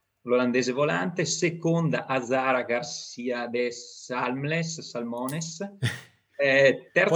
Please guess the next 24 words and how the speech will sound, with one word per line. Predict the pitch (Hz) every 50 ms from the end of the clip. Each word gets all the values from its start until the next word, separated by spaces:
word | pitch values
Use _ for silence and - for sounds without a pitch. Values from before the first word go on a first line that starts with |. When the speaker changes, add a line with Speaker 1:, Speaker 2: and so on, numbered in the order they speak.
| 180 190
Speaker 2:
Puoi, |
puoi | - - 143 170 170 151
Speaker 1:
posto | 123 113
Speaker 2:
leggere | 110 104 - - 110 107 107
Speaker 1:
Kater- | 104 - - -
Speaker 2:
tutto | - 127 113 117 - 123
il | 120
nome | 117 113 104 92 90 92
per | - 101 95
cortesia? | - 98 92 92 110 98 95 92 87 85 90 95 95 - -
Speaker 1:
Sì, | - - -
aspetta | - - 175 - - - - 151 - - 135 135 - 143
che | 131 135
lo | 127 127
recupero. | 123 127 131 - 156 160 165 185 196 208 208 202 -
Ah, | 135 135 143 151 151 139 127
e | 120
dopo | 123 143 143 147
abbiamo | 127 127 127 127
un | 123 123
altro | 123 131 135 135 131
nome | 123 123 123 131
da | 127 131
leggere. | 127 120 120 120 117 113 110 113 113 113